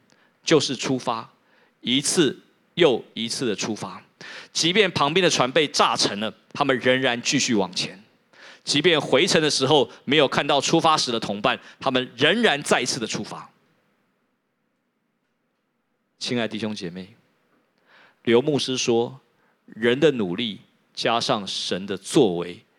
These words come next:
就是神迹。人的努力加上神的作为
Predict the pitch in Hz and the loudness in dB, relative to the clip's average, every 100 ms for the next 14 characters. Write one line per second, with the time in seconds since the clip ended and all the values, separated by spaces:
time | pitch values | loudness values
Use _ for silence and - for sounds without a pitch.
0 | _ _ - - 131 90 90 - 113 82 | _ _ -10 2 2 2 -4 -8 -8 -8
1 | - - 80 87 98 - 90 131 _ _ | -10 -10 -10 -12 -8 -8 -8 -20 _ _
2 | _ _ _ _ _ _ _ _ _ _ | _ _ _ _ _ _ _ _ _ _
3 | 113 127 170 202 180 123 95 101 135 95 | 4 4 4 4 4 2 0 0 -2 -2
4 | - _ _ _ _ - 143 127 123 147 | -10 _ _ _ _ -2 2 2 2 0
5 | 113 95 - 107 104 107 - 143 98 80 | -2 -6 -4 -4 -2 -4 2 2 2 0
6 | 85 | -6